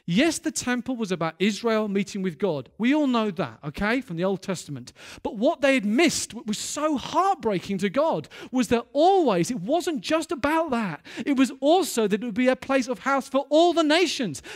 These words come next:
It would be a place where people from different nationalities, i e, those who weren't Christians, we might put it in those terms.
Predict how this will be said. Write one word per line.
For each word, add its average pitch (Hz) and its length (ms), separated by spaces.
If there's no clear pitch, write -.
It 269 60
would 285 140
be 311 100
a 302 40
place 294 320
where 269 260
people 302 200
from 247 200
different 320 380
nationalities, 202 640
i 339 220
e, 180 320
those 226 240
who 226 120
weren't 214 420
Christians, 139 500
we 139 80
might 139 160
put 160 140
it 190 80
in 160 60
those 165 200
terms. 123 540